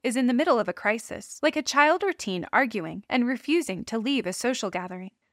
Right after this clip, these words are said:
To avoid disaster, a parent or those in a parenting role offers to stop for ice cream on the way home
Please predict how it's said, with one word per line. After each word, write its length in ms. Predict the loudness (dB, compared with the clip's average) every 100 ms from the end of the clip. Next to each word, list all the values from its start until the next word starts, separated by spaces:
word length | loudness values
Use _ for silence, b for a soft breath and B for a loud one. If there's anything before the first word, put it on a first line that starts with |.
| _ -4
To 140 | 0
avoid 300 | 2 2 2
disaster, 640 | 0 2 2 2 -4 -8 -4
a 80 | -4
parent 380 | -2 0 -2 0
or 120 | 0
those 240 | 2 0 0
in 100 | -2
a 60 |
parenting 520 | -2 -4 -4 -4 -6 -2
role 340 | 0 0 0
offers 380 | 4 4 2 -2
to 120 | -2
stop 300 | -2 0 -2
for 160 | 0 0
ice 240 | 0 -2
cream 260 | -6 -6 -2
on 120 | -2
the 80 | 0
way 160 | 0 -2
home 380 | 0 -2 -4